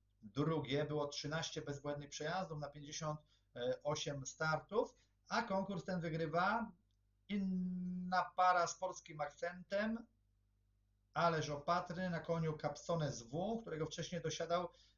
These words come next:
e, Krzysztof Gozdek. To chyba druga wygrana już pod Aleszem tego konia, e, którego do jazdy powierzyła mu rodzina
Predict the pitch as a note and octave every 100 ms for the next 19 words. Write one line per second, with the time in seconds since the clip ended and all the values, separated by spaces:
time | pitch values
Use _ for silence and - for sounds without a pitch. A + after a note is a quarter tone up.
0 | - C3+ C3+ - F3+ - E3 D#3+ - -
1 | B2+ D#3 E3+ E3+ F3 D#3+ D3 D3 D3 F3
2 | F3 E3 F3 F3+ F3+ F3 F3+ F#3+ F#3 -
3 | E3+ E3+ E3+ F3+ - F3+ F3 F3 E3+ -
4 | F#3 F#3 F3+ F3 - _ - B2+ C3 -
5 | D#3 D#3 D3+ C#3 D3 D3 - C#3+ - F3+
6 | E3 C#3+ - C#3+ C#3+ - A#2+ C3+ B2+ B2
7 | C3+ C3+ C3+